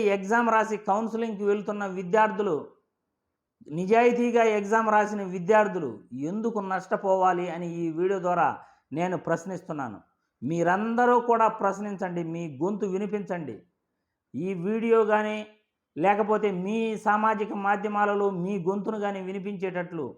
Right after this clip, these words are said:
ఇటువంటి వీడియోలను షేర్ చేయండి అని ప్రతి ఒక్కరికి కూడా కోరుతున్నాను. ఎందుకంటే విద్యార్థుల భవిష్యత్తు, తెలుగు రాష్ట్రాల్లోనే దాదాపు కూడా తొంభై వేల మంది విద్యార్థులు క్వాలిఫైడ్ అయి ఉన్నారు, తొంభై వేల మంది పైనే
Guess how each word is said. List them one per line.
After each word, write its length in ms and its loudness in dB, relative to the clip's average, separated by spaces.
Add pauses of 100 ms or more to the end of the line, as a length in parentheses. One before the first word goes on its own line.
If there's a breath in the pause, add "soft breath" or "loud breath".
(380)
ఇటువంటి 480 0
వీడియోలను 560 0
షేర్ 360 -2
చేయండి 540 0
అని 180 -8
ప్రతి 300 -6
ఒక్కరికి 400 -2
కూడా 260 0 (680 soft breath)
కోరుతున్నాను. 460 0
ఎందుకంటే 540 2
విద్యార్థుల 640 2
భవిష్యత్తు, 560 -2 (500)
తెలుగు 260 6
రాష్ట్రాల్లోనే 800 2
దాదాపు 540 4 (100)
కూడా 240 4 (640)
తొంభై 380 2
వేల 240 4
మంది 300 0
విద్యార్థులు 680 2 (720)
క్వాలిఫైడ్ 480 4
అయి 120 0
ఉన్నారు, 280 -6
తొంభై 380 -2
వేల 240 0
మంది 280 -4
పైనే 380 -4